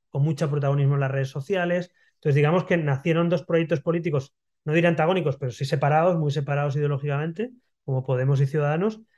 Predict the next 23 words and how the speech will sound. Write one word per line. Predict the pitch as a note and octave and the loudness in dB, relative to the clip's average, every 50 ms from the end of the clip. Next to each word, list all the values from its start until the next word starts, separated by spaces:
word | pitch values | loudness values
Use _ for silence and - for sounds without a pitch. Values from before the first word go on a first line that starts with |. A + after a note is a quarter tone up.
| _ _ | _ _
pero | _ D#3+ C#3+ D3+ | _ 2 2 4
en | D3 C#3+ | 4 4
el | C#3+ C3+ | 4 4
fondo | C3+ - E3 E3 F#3+ | 2 2 2 2 2
fuimos | E3+ F3+ G#3 G3 F3 - | 2 2 0 0 -2 -2
catalizadores | - E3+ D3 D#3 D3+ D3 C#3 D3+ D3 D3 D3 D3 C3+ C#3+ | -2 -2 0 0 0 0 0 0 0 2 2 2 2 0
mutuos | D#3+ D#3 D3 - _ _ _ _ _ _ _ F#3+ F#3+ G#3 G#3+ G#3 G3+ | 0 -2 -6 -8 _ _ _ _ _ _ _ 0 0 0 0 -2 -8
de | E3 C#3+ D3+ | -4 -2 0
un | D#3 E3 F3 E3+ | 0 2 2 2
nuevo | E3 F3 F#3 F#3 F3+ D#3 | 2 2 2 0 -2 -2
mapa | D#3 D#3+ C#3 D#3+ C#3 | -2 -2 -2 -2 -2
político | C#3+ C#3+ C#3 C3+ C3+ C#3 C#3 | 0 0 -2 -2 -2 -2 -2
nacional | C#3 C#3 C3+ - D3+ D3 D#3 F#3+ F#3+ | -2 -2 -2 -4 -4 -4 -4 -6 -4
que | - | -2
no | D3+ C#3+ | -2 0
se | C#3+ D#3 | 0 0
había | E3+ D3+ | 0 2
visto | C#3 C3 C3 - - C3 | 2 0 0 -2 -4 -4
nunca, | C3+ C#3+ C#3+ C#3 B2 A#2 | -2 -2 -4 -4 -6 -6
¿no? | C3+ E3+ F#3 | -6 -4 -2
En | D#3 C#3 C3+ | -2 -2 -2
cuarenta | C3 C3+ C3 B2+ B2+ B2+ C3 C3 | -2 -2 -4 -4 -2 -4 -4 -4
años. | B2+ C#3 E3+ G3+ G3+ _ | -4 -6 -8 -10 -12 _